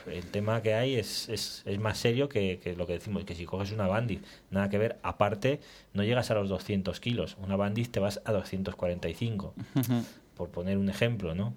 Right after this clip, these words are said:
Speaker 1: ¿Sabes?
Speaker 2: Hombre, es lo que hemos comentado siempre, ¿no? El a nadie le amarga un dulce. El tema de yo, es la segunda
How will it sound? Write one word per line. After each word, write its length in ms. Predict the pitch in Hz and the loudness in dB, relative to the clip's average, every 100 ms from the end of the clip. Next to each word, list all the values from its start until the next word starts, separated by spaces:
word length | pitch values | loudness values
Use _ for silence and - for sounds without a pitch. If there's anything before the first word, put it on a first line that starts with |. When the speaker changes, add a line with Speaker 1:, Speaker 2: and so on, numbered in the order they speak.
| - - | -4 -4
Speaker 1:
¿Sabes? 240 | - 92 104 | -2 0 4
Speaker 2:
Hombre, 160 | 143 | 6
es 80 | 139 | 6
lo 80 | 151 | 6
que 60 | 147 | 6
hemos 160 | 135 | 2
comentado 420 | - 117 113 110 | 2 2 4 2
siempre, 340 | 101 120 104 104 | 2 2 2 2
¿no? 140 | 110 | 4
El 80 | 110 | 4
a 60 | 110 | 4
nadie 240 | 117 123 | 6 6
le 60 | 123 | 6
amarga 240 | 120 117 | 6 4
un 160 | 107 107 | 2 2
dulce. 320 | 113 104 - | 2 0 -10
El 180 | - - | -12 -2
tema 300 | - 117 120 | 2 6 6
de 520 | 120 117 117 113 110 | 6 4 4 2 2
yo, 340 | 113 117 120 120 107 120 - | 4 6 6 4 0 -2 0
es 140 | 131 | 2
la 100 | 123 | 4
segunda 760 | 120 123 123 120 120 117 117 113 | 4 6 4 4 4 4 0 -2